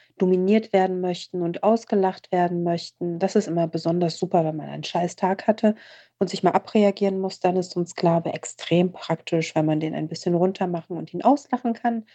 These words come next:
Und dann geht's einem gleich schon viel besser. Ähm, ich weiß auch gar nicht, ob Fetische wirklich witzig sind. Alles, was neu ist, ist manchmal befremdlich und wir Menschen lachen dann auch gerne mal aus Scham. Deshalb, also für uns ist es dann witzig, für die Menschen, die den Fetisch haben, wahrscheinlich nicht.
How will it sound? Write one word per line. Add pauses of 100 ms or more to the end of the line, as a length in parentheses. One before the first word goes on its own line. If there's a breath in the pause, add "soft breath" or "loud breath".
(280 soft breath)
Und
dann
geht's
einem
gleich
schon
viel
besser. (420 loud breath)
Ähm, (120)
ich
weiß
auch
gar
nicht,
ob
Fetische
wirklich
witzig
sind.
Alles,
was
neu
ist, (500 soft breath)
ist
manchmal
befremdlich
und
wir
Menschen
lachen
dann
auch
gerne
mal
aus
Scham. (760 soft breath)
Deshalb,
also
für
uns
ist
es
dann
witzig,
für
die
Menschen,
die
den
Fetisch
haben,
wahrscheinlich
nicht.